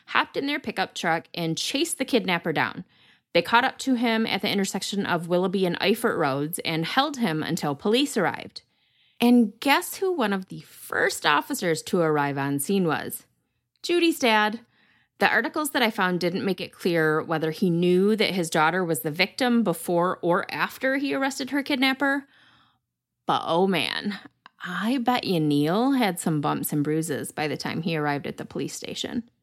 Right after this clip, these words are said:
So anyway, the Ingham County Sheriff's Department is kind of reeling from this sudden burst of violence, like,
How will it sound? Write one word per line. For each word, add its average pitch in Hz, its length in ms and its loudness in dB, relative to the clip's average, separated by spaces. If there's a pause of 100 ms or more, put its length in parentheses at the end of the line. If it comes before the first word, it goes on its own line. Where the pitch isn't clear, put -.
(540)
So - 160 2
anyway, 240 340 4 (280)
the - 100 -6
Ingham 311 240 4
County 311 220 2
Sheriff's 247 300 0
Department 214 460 0
is 202 120 -4
kind 185 240 -2
of 170 160 -2
reeling 220 420 6
from 190 280 0
this 175 340 0
sudden 240 360 4
burst 233 300 2
of 233 80 2
violence, 160 560 0
like, 151 320 -4